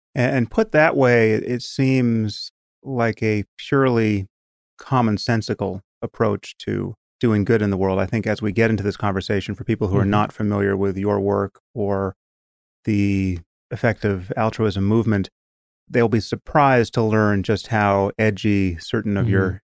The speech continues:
Speaker 1: positions are, which is why this will be a fascinating conversation. So I, I should say up front, though, you have a book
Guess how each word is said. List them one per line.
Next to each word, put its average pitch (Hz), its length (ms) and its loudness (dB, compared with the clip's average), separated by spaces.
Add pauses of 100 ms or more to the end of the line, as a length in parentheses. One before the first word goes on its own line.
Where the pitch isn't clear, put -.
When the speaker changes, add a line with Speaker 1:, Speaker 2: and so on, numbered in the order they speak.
(160)
Speaker 1:
positions 110 400 -2
are, 113 340 2 (540)
which 101 220 -6
is 101 180 -10
why 107 220 0
this 104 160 -4
will 104 60 -10
be 104 100 -2
a 95 40 -8
fascinating 104 440 -2
conversation. 101 640 -4 (500)
So - 160 0
I, 135 140 6
I - 40 4
should - 180 -4
say 113 360 4 (260)
up - 220 -6
front, 143 200 2
though, 123 40 4
you 117 140 6
have 123 260 4
a 107 80 4
book 120 520 2